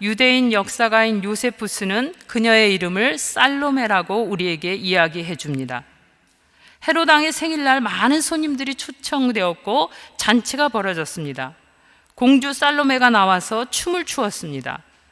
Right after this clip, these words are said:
얼마나 춤을 잘 추었는지 오늘 성경 마가복음 육 장 이십이 절에 보면은 "헤롯과 그와 함께 앉은 자들을 기쁘게 했다"라고 성경이 이야기합니다.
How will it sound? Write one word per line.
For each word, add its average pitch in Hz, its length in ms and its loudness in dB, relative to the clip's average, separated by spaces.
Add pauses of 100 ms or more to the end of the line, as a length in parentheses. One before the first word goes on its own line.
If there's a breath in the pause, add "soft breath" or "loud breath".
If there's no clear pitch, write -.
(260 soft breath)
얼마나 247 420 6
춤을 302 340 -2
잘 196 160 2
추었는지 208 640 -2
오늘 214 260 -2
성경 262 520 0
마가복음 214 540 0
육 202 140 -8
장 233 240 0
이십이 240 640 -2
절에 214 280 0
보면은 170 560 -2 (520 loud breath)
"헤롯과 320 420 4
그와 262 320 0
함께 311 380 -4
앉은 247 560 2
자들을 233 500 -2 (380 loud breath)
기쁘게 320 520 -2
했다"라고 220 960 0
성경이 220 520 0
이야기합니다. 160 800 -8